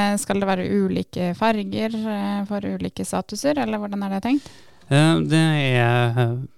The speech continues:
Speaker 2: for, eh, for statuser, ja. Er det, det er for å vise, eh, om lader lader nå, eller, eh, eller er det,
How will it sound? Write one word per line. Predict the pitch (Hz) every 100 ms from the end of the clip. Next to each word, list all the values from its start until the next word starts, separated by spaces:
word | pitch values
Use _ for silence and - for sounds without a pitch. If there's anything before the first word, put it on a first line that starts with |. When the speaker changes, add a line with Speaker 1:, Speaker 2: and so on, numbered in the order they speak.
| -
Speaker 2:
for, | - 139
eh, | 123 120 117 117 117
for | - 113
statuser, | 113 - - - - 107
ja. | 120 123
Er | 117
det, | 110 104 104
det | 107
er | -
for | 113
å | 104
vise, | 104 101 - -
eh, | 107 101 98 107
om | 107 95 98 98 98 - - - - - - -
lader | - 110 101
lader | 107 123 120
nå, | 139 180 185
eller, | 120 101 98 98 95 104
eh, | 95 95 95 98 98 98 -
eller | - 117 104 98 98 98 98 - - -
er | - -
det, | 104 107